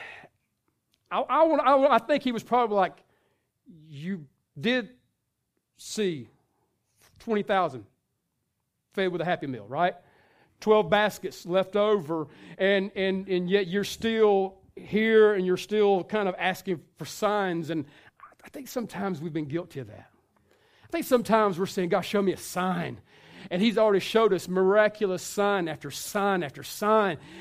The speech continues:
uh, that, I mean, just the greatness of God being in our life and giving us a promise of heaven, that's a miracle from God. And I, I'm just so thankful for that. And so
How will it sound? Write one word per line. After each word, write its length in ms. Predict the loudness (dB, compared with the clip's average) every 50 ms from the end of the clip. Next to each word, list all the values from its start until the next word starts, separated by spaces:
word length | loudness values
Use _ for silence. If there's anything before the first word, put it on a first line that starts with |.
| -10 -4
uh, 200 | -4 -2 -2 -2
that, 260 | 0 2 0 0 0 -2
I 120 | -4 -2 0
mean, 240 | 0 -2 -2 -4
just 480 | -8 -2 0 0 2 0 -2 -6 -6 -6
the 100 | -6 -6
greatness 960 | -6 -10 -14 -16 -14 -4 4 4 6 6 6 4 2 -2 -4 -2 -4 -4 -6
of 240 | -6 -6 -6 -8 0
God 500 | 4 4 6 6 6 4 2 0 -4 -2
being 260 | -2 0 0 0 0
in 80 | 0 0
our 140 | 0 0 0
life 440 | 0 0 0 2 2 2 2 0
and 120 | -2 -4 -2
giving 200 | -2 0 0 -2
us 80 | -6
a 40 | -8
promise 400 | -14 -10 -6 -4 -4 -4 -4 -6
of 100 | -6 -6
heaven, 360 | -2 0 0 0 0 -4 -6 -6 -12 -20 -20 -20 -18 _
that's 240 | 0 0 0 0 -2
a 60 | -4
miracle 580 | -2 2 4 4 6 6 6 4 2 -4 -6
from 260 | -4 -4 -8 -8 -6 0
God. 440 | 2 4 4 6 6 4 2 2
And 120 | 0 -4 -4
I, 140 | -4 -4 -4 -6 -12 -12 -2
I'm 120 | -2 -2 -2
just 120 | -2 -2 0
so 120 | 0 0
thankful 400 | 0 0 0 0 0 0 -2 -6
for 140 | -6 -4 -2
that. 340 | 2 4 4 4 4 2 2
And 100 | -2 -4
so 240 | 0 2 2 2